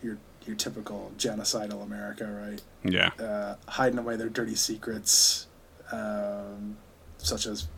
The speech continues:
Speaker 1: massacring whole populations, probably some sort of critique there, you would imagine.
Speaker 2: Mm-hmm.
Speaker 1: And then we get to the future, they hide, change it with a wizard,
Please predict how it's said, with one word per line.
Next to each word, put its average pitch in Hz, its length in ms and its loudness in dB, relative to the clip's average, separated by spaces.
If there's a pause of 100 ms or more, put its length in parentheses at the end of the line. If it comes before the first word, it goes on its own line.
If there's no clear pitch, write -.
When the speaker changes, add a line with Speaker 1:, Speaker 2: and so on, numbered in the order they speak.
Speaker 1:
massacring 107 580 -2
whole 110 160 -4
populations, 104 680 -6
probably 107 360 0
some 107 160 -6
sort 104 140 -4
of 107 60 -10
critique 110 360 -4 (360)
there, 107 200 -4
you 107 140 -2
would 104 80 -4
imagine. 104 500 -6
Speaker 2:
Mm-hmm. 87 300 2 (160)
Speaker 1:
And 123 100 2
then 120 80 4
we 123 80 0
get 120 120 0
to - 60 -10
the 117 80 -6
future, 123 280 2
they 117 100 2
hide, 123 300 6
change 131 240 8
it 123 40 4
with 113 120 -2
a 110 40 -4
wizard, 104 440 -4